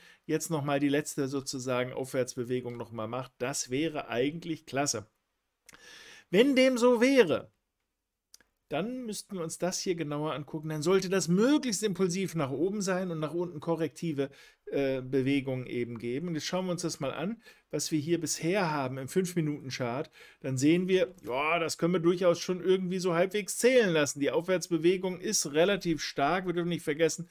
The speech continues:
hier ist Nachthandel. Dass er hier nicht in die Puschen gekommen ist,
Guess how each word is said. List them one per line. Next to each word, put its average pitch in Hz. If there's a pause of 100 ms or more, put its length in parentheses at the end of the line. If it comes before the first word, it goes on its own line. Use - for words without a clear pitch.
(320)
hier 139
ist 120
Nachthandel. 123
Dass 113
er 123
hier 135
nicht 156
in 147
die 139
Puschen 175
gekommen 151
ist, 131